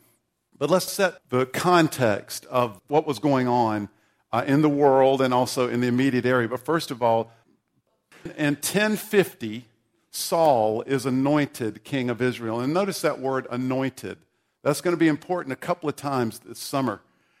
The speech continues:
The kings of Israel do not conquer their way into kingship,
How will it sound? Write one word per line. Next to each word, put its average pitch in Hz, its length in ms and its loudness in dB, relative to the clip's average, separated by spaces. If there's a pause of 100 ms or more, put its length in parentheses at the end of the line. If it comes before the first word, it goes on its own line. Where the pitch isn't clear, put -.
(400)
The 165 120 -4
kings 226 420 -2
of 165 120 0
Israel 107 540 -2 (260)
do 175 140 -4
not 170 300 -2
conquer 160 480 -4
their 110 160 -4
way 110 220 -2
into 107 160 -6
kingship, 98 540 -12